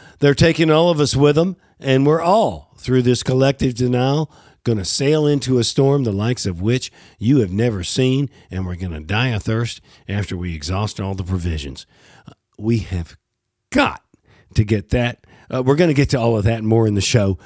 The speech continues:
But first, uh, Brittany Griner, she's back in the good old U S of A.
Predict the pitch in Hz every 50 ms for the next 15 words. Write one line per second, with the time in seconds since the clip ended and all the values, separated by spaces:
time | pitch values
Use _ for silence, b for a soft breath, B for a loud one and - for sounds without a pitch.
0 | B B B 117 113 - - 131 139 135 131 120 - - - B B B B B
1 | B B 120 107 98 90 87 - _ - 160 208 233 - 320 185 151 185 202 226
2 | 269 294 247 147 95 78 - _ _ _ _ _ _ _ - - 151 143 113 87
3 | - - 135 135 139 143 - - 147 143 143 127 117 131 131 131 127 127 123 117
4 | 120 123 123 120 - - 127 120 127 131 135 127 110 85 76